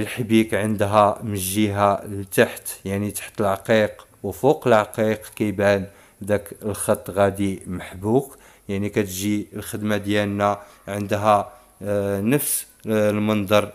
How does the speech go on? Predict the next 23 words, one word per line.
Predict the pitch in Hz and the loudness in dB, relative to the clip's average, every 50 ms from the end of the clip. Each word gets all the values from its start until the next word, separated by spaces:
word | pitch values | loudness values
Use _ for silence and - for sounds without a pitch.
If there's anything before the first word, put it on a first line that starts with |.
| - - | -14 -10
ونفس | 104 107 107 117 135 139 - - - - - - - | -6 -2 0 0 0 0 -2 -2 -4 -6 -6 -8 -6
النظره | 107 107 107 104 104 98 87 107 101 101 104 101 101 - - | -4 -2 0 0 -2 -2 0 2 2 4 4 2 0 0 -2
والجماليه | 113 107 95 92 98 101 98 101 113 117 120 123 120 110 107 101 101 104 101 104 101 - - - - - _ - | -4 -6 -4 -2 -2 0 0 2 2 2 2 2 2 0 0 0 0 2 2 2 0 -2 -6 -18 -20 -20 _ -12
ديال | 101 101 98 101 98 98 98 | -6 -2 -2 -2 -2 -2 -6
الحبيك | 104 - - - 101 101 104 104 101 95 - - | -8 -10 -12 -12 -8 -6 -4 -4 -4 -6 -10 -8
كما | 107 95 95 101 113 127 | -8 -6 -4 -2 -2 -2
الجهه | 135 127 117 107 113 110 104 104 104 | -2 -4 -4 -4 -4 -2 -2 -2 -4
لتحت | 104 98 95 - - 101 90 - - - - _ _ _ _ _ _ - | -4 -6 -6 -6 -6 -6 -6 -6 -12 -18 -18 _ _ _ _ _ _ -6
كما | 107 101 101 104 104 101 101 101 101 - - | -6 -4 -4 -4 -2 -2 -2 -2 -4 -6 -12
في | - 104 | -12 -10
الجهه | 95 92 92 98 101 98 95 98 95 92 92 95 | -10 -8 -6 -6 -4 -2 0 0 0 0 -2 -6
الفوق. | 101 92 - - - 113 135 156 156 - - - - - - _ _ - | -10 -12 -8 0 2 4 4 2 0 -6 -20 -20 -20 -20 -20 _ _ -6
دابا | 110 107 117 113 113 110 | -2 0 2 2 2 2
هنا | 113 117 110 | 0 0 0
غادي | 107 110 107 110 110 | 0 0 -2 -2 -2
ناخذ | 107 110 127 156 160 - 131 127 | -2 0 0 0 0 -2 -4 -4
هذا | 127 127 117 117 | -4 -2 0 0
العق-، | 110 101 101 - - - - 139 | -2 -2 -2 -6 -12 -16 -10 -8
آه، | 123 113 110 107 110 107 107 | -6 -6 -4 -4 -4 -6 -4
الخيط | 107 107 - - - 113 110 104 - - - | -6 -6 -6 -4 -2 -2 -2 -2 -4 -6 -10
اللي | 98 98 98 104 104 101 | -8 -6 -4 -2 -2 -2
ورا | 95 95 104 101 104 107 | -2 -2 -2 0 0 0
العقيقه، | 101 95 90 87 - - 101 98 95 - - 101 101 95 92 - | 0 -2 -4 -6 -6 -6 -6 -6 -6 -6 -4 -2 0 0 0 -4